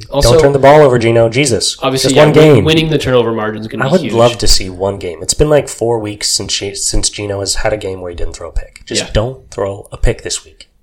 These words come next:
Speaker 2: Gosh, that would be so good. So great. So great. Just keep it to our receivers.
Speaker 1: What I wanna see is, I'd be happy if he threw a pi-,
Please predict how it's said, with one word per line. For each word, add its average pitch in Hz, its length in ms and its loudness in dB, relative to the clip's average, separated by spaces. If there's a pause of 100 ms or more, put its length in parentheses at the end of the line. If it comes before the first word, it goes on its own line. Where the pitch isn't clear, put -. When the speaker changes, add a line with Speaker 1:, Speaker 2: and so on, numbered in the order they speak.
(140)
Speaker 2:
Gosh, 113 340 -4
that 98 80 -6
would 98 80 -12
be 101 40 -16
so 92 200 -4
good. 92 360 -12
So - 220 4
great. - 260 -2 (100)
So 151 160 2
great. 147 240 -2
Just - 200 -10
keep 175 160 0
it 175 80 -2
to 139 180 4
our 135 100 8
receivers. 131 520 -2
Speaker 1:
What 143 120 0
I 170 60 2
wanna 214 140 6
see 185 180 2
is, 151 120 2
I'd 170 180 0
be 185 80 2
happy 135 240 -2
if 147 80 -4
he 143 80 -6
threw 135 240 -2
a - 100 -10
pi-, - 140 -8